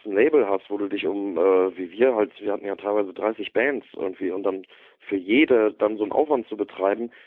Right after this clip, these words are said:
ist halt nicht mehr realistisch, wenn man das als Hobbylabel betreibt. Und das, es bietet neue Möglichkeiten, diese ganzen neuen Vertriebsarten, aber gleichzeitig, ähm,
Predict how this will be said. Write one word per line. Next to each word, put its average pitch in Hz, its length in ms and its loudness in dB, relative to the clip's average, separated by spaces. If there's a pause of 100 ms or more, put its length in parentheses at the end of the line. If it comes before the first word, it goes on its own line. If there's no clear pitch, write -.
(120)
ist - 200 -4
halt 117 180 2
nicht 117 220 -2
mehr 123 160 2
realistisch, 110 640 0
wenn 110 120 0
man 104 140 0
das 101 120 -2
als 98 200 -8
Hobbylabel 85 500 -2
betreibt. 80 560 -8
Und - 180 -14 (260)
das, 92 140 -4 (880)
es - 180 -6
bietet 160 300 0
neue 117 200 4
Möglichkeiten, 156 800 2
diese 131 200 2
ganzen 135 320 -2
neuen 131 180 2
Vertriebsarten, 127 800 -4
aber 107 220 2
gleichzeitig, 117 960 2
ähm, 107 420 2